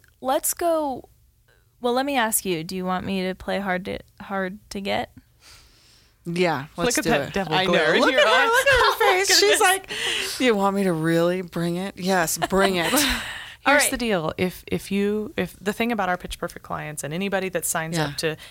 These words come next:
Speaker 3: get feedback is you should absolutely ask for the worst version.
Speaker 2: Yes.
Speaker 3: 'Cause you're
Speaker 2: Yep.
Speaker 3: gonna get that
Speaker 2: Yep.
Speaker 3: out in the world. You might as well be ready.
Speaker 2: For sure.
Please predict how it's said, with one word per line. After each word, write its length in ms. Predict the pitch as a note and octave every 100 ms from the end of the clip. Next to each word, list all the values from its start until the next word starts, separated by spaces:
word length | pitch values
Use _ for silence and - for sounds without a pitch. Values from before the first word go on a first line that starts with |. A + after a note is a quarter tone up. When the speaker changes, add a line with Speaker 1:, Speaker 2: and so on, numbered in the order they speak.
| - E3
Speaker 3:
get 180 | F#3+
feedback 580 | - G3 F#3 D#3+ D3 D#3
is 240 | F3+ E3 E3+
you 180 | A#3
should 300 | A#3+ - D4
absolutely 800 | D4+ E4+ G4 G4+ F#4+ A4 G#4 D4+
ask 260 | A3+ G3+ -
for 140 | G3+
the 100 | F#3+
worst 280 | F3+ F3+ -
version. 380 | E3 D#3+ C#3+ C3+
Speaker 2:
Yes. 460 | D#3+ C3 - - -
Speaker 3:
'Cause 160 | B3+ G3
you're 100 | G3+
Speaker 2:
Yep. 120 | C#4+
Speaker 3:
gonna 100 | E4
get 180 | F#4 -
that 260 | G3+ D4
Speaker 2:
Yep. 140 | F3+ F3+
Speaker 3:
out 140 | B3
in 60 | C4
the 100 | A#3+
world. 280 | C4+ D4 A#3
You 60 |
might 180 | F3+ F3+
as 100 | G3+
well 100 | A3+
be 120 | A3
ready. 340 | A3+ D4 B3 A#3+
Speaker 2:
For 160 | - F#3
sure. 320 | - F#3 E3+